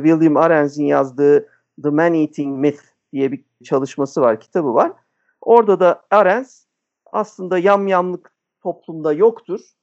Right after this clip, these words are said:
hiç olmamıştır, çok nadirdir. Böyle sosyal yamyamlık, yani hani kültürel yamyamlık. Ee,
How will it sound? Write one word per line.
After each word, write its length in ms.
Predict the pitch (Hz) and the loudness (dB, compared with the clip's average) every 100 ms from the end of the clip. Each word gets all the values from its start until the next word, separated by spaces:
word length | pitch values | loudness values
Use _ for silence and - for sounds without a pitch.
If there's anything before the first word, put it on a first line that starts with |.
| _ _ _ - | _ _ _ -20
hiç 160 | 220 220 | -8 0
olmamıştır, 720 | 165 143 131 127 - - 269 _ _ _ _ | 0 0 -4 -8 -16 -18 -18 _ _ _ _
çok 260 | 170 156 | -12 -10
nadirdir. 800 | 170 165 160 143 131 214 269 _ _ | -4 -2 -2 -6 -10 -12 -16 _ _
Böyle 160 | 147 139 | -4 -4
sosyal 560 | - 143 - 160 147 - 123 | -8 -16 -2 0 0 -4 -6
yamyamlık, 640 | 127 120 120 120 120 - | -4 -2 -4 -4 -8 -10
yani 240 | 120 117 | -6 -6
hani 340 | 120 123 123 - _ | -6 -6 -8 -10 _
kültürel 520 | - 120 - 143 147 135 | -18 -18 -6 0 2 2
yamyamlık. 680 | 123 123 120 151 392 - _ _ _ - | -2 -2 -4 -4 -8 -12 _ _ _ -8
Ee, 360 | 208 208 117 | -4 -4 -4